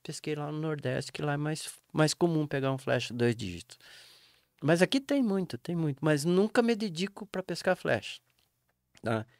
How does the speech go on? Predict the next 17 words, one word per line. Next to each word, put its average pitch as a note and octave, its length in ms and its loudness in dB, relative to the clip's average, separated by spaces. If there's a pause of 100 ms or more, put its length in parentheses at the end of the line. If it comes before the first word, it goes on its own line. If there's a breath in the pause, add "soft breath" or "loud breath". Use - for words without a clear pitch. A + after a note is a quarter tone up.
(400 soft breath)
Agora, D3 320 8
peva, F#3 800 8 (420)
peva C#3+ 320 4
eu E3+ 40 2
tenho, G3 400 -2 (340 loud breath)
também F3+ 420 8
não G#3 180 6
pesei, E3+ 640 6 (340)
tenho D#3+ 240 8
o D3+ 40 4
vídeo D3 380 0
dele, D#3 480 2 (520 soft breath)
é, D3 240 0
devia D3 400 0
dar E3+ 240 6
uns F3 300 -2
quatro, D#3 1000 4